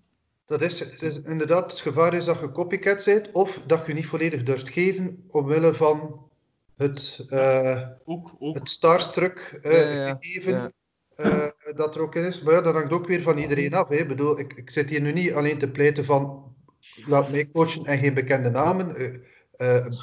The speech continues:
Speaker 1: alle, alle comedians die coachen hebben hun eigen, eh, hun eigen ding. Eh, het zijn er veel die dat al, al gedaan hebben. Ehm, wat ik wil zeggen is, het is niet omdat het een bekende comedian is dat het een betere coach is.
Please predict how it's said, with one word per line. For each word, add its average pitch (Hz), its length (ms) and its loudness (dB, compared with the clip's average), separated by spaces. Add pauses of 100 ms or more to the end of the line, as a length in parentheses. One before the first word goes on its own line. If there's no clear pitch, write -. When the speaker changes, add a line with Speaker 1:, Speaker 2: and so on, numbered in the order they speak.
(320)
Speaker 1:
alle, 151 320 6
alle 156 260 0
comedians 151 420 -2
die 139 120 -2
coachen 165 320 -2
hebben 151 180 0
hun 139 120 0
eigen, 139 600 -2
eh, 131 180 -6
hun 131 120 -4
eigen 127 240 0
ding. 160 420 0
Eh, 131 180 2
het 123 220 0 (400)
zijn 135 220 0
er 120 60 2
veel 151 180 2
die 147 120 4
dat 139 140 6
al, 123 380 6
al 127 200 2
gedaan 123 360 0
hebben. 190 340 0 (500)
Ehm, 131 540 4 (1300)
wat 156 120 0
ik - 40 -16
wil 135 140 4
zeggen 156 260 4
is, 165 120 0
het - 100 -8
is 127 80 -2
niet 143 120 2
omdat 160 180 2
het 139 80 -2
een 135 60 -2
bekende 127 320 0
comedian 127 420 2
is 156 120 0
dat 147 100 0
het 127 80 -6
een 123 80 0
betere 120 300 -2
coach 127 300 2
is. - 300 -8